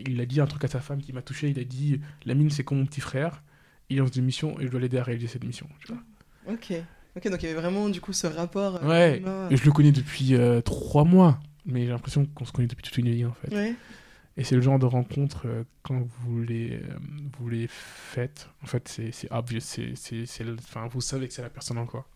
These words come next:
Speaker 2: Ouais, en fait, c'est toujours la même chose. C'est plus, euh, l-, enfin, pas dire l'intensité de la relation, mais en gros, plutôt que de se précipiter,
Speaker 1: Ouais.
Speaker 2: euh, à travailler avec, euh,
Speaker 1: Ouais.
Speaker 2: quelqu'un, il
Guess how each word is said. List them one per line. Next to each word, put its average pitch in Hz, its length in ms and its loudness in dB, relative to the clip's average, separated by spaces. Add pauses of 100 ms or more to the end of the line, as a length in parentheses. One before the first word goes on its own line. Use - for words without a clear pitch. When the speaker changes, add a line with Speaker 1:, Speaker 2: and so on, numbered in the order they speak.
(120)
Speaker 2:
Ouais, 196 80 -2
en 170 80 -4
fait, 175 140 -6
c'est 165 100 -8
toujours 170 220 -6
la 156 80 -4
même 160 120 -6
chose. 190 200 -4
C'est 175 180 -8
plus, 180 360 -10
euh, 156 260 -8 (420)
l-, 170 320 -4
enfin, - 180 -14
pas - 80 -6
dire 156 140 -6
l'intensité 165 640 -4
de 175 60 -2
la 165 80 -2
relation, 170 360 -4
mais 156 460 -4
en 151 80 -8
gros, 175 400 -4
plutôt 185 240 -4
que 208 100 -2
de 170 100 -6
se 165 100 -8
précipiter, 202 720 -2
Speaker 1:
Ouais. 143 100 10
Speaker 2:
euh, 160 200 -2
à - 20 -8
travailler 170 320 -6
avec, 151 260 -8
euh, 156 40 -6
Speaker 1:
Ouais. 151 160 4
Speaker 2:
quelqu'un, 196 340 0
il - 40 -6